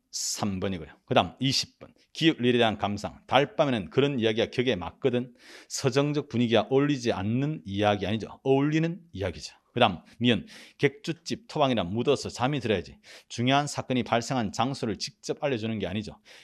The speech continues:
객주집 토방에 있다가 더워서 나갔는데 어디 간 겁니까? 물레방앗간에 가죠. 밑에 물방앗간 가죠.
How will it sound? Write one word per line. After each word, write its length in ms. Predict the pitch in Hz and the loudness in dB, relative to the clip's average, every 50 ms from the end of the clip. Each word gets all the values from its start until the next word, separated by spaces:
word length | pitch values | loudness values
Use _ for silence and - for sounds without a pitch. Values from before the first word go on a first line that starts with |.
| _ _ | _ _
객주집 480 | - 156 - - 165 151 - - - | -4 -4 -4 -4 -10 -10 -10 -14 -14
토방에 300 | - - 156 147 139 120 95 | -10 0 2 2 4 4 0
있다가 520 | 95 101 104 - - 139 110 95 - - | -2 -6 -4 4 4 4 4 4 -2 2
더워서 460 | - 139 156 175 151 123 - - 120 101 | 6 6 8 8 6 4 2 -2 -4 -4
나갔는데 680 | 90 90 95 107 113 139 147 156 156 156 160 156 135 95 | -2 -2 -2 2 2 2 2 2 -2 -2 -2 0 0 -2
어디 140 | 98 101 113 | 0 0 0
간 120 | 117 107 | 0 0
겁니까? 340 | 107 104 101 92 - - - - | 0 -4 -6 -8 -12 -16 -16 -12
물레방앗간에 1000 | 87 107 123 127 127 131 127 127 147 160 156 165 160 160 156 - - 110 101 | -8 -6 -4 -2 -2 -2 0 0 0 0 2 0 0 0 0 -2 -2 -6 -6
가죠. 260 | 90 85 78 - 92 - _ _ | -6 -8 -10 -12 -18 -20 _ _
밑에 340 | 123 127 - 98 87 - _ _ _ _ _ | -10 -8 -6 -8 -10 -10 _ _ _ _ _
물방앗간 640 | 107 120 123 123 120 139 147 151 151 - - 92 80 | -6 -4 -4 2 4 4 4 4 2 -2 -6 -8 -8
가죠. 220 | - - - - | -12 -18 -20 -20